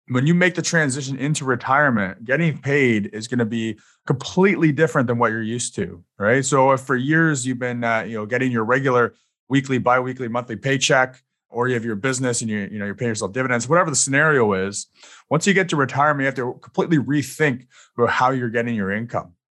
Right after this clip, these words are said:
you know, how you're gonna be getting that money into your bank account to pay your bills and your expenses. So to this point, you know, you've probably been getting that regular paycheck. You know, you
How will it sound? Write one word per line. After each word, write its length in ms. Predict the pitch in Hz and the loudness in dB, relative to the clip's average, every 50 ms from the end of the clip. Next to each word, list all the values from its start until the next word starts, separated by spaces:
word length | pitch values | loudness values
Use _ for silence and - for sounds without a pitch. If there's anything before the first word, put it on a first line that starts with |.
| _ _ _ _ | _ _ _ _
you 80 | 123 120 | 2 2
know, 80 | 117 | 2
how 140 | 104 - 135 | 4 4 2
you're 80 | 151 135 | 2 2
gonna 160 | 143 143 135 | 0 0 0
be 40 | 123 | 0
getting 220 | 127 127 127 120 | 0 -2 -2 -2
that 140 | 113 107 101 | -2 -2 0
money 280 | 110 123 123 120 120 | 0 0 -2 -2 -4
into 200 | 113 131 139 127 | -6 -6 -6 -4
your 100 | 135 127 | -4 -4
bank 240 | 107 113 117 117 117 | 0 0 0 0 -2
account 260 | 117 - 123 117 113 - | -4 -4 -4 -4 -4 -6
to 40 | - | -10
pay 160 | - 120 110 | -6 -6 -4
your 160 | 104 92 85 | -4 -4 -6
bills 520 | 85 - 160 165 165 151 147 143 139 123 | -2 0 2 4 4 4 4 2 0 -2
and 60 | 120 104 | -2 -4
your 120 | 98 87 | -4 -4
expenses. 800 | 95 - - - 156 151 151 139 139 143 139 135 127 131 - - _ _ _ _ _ _ _ | -4 -6 -4 0 2 2 2 0 -2 -2 -2 -2 -2 -4 -8 -12 _ _ _ _ _ _ _
So 160 | - - 117 | -10 -6 0
to 80 | 120 131 | 2 4
this 160 | 147 156 151 | 4 2 2
point, 300 | - - 143 139 139 117 | 0 0 0 0 0 -2
you 60 | 120 | -4
know, 40 | 120 | -4
you've 160 | 120 113 117 | -4 -6 -4
probably 160 | 120 117 120 | -4 -4 -4
been 160 | 117 113 107 | -2 -4 -4
getting 220 | 101 113 117 123 123 | -4 -4 -4 -4 -2
that 180 | 120 113 107 | -2 -2 -2
regular 340 | 110 117 127 127 127 120 113 | -2 -2 -4 -4 -4 -6 -6
paycheck. 680 | - - 131 131 123 123 - 143 127 120 120 120 - _ _ _ _ _ _ _ _ | -6 -6 -4 -4 -2 -2 0 2 2 2 2 0 -6 _ _ _ _ _ _ _ _
You 120 | - 113 104 | -6 -4 -4
know, 80 | 98 | -4
you 380 | 101 101 98 98 95 92 95 | -4 -4 -6 -8 -8 -10 -12